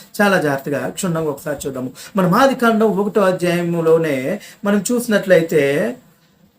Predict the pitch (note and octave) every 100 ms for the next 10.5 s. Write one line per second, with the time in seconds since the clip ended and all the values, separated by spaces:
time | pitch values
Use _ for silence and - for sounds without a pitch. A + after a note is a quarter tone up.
0 | _ - G3 G#3+ G#3 G#3 G3+ G3 F3+ G3+
1 | D3 E3 F3+ F#3 F#3 F3+ - F3 E3+ C#3+
2 | C3 C#3+ E3+ F#3 F#3 F3+ D#3+ E3 D3 D#3
3 | D#3+ D#3+ E3 G3 G3 F3 D3+ - C#3 C3+
4 | C3+ C#3 B2 A#2 A#2 C#3 G#3+ - - -
5 | - G3+ B3+ B3+ B3+ B3+ F3 F#3 G3+ D3+
6 | E3 G3 G#3 G#3 G3+ F#3+ G#3+ A#3 - D3+
7 | B3 A#3 F3 C3 B2 E3+ B3 B3 - -
8 | F#3 B3+ A#3+ D#3+ F#3 A3 A3+ A3 A3+ A#3
9 | B3 A#3+ - F#3 G3+ F#3+ G#3 G3+ C3+ C#3
10 | F#3 D3+ A#2+ B2 A3+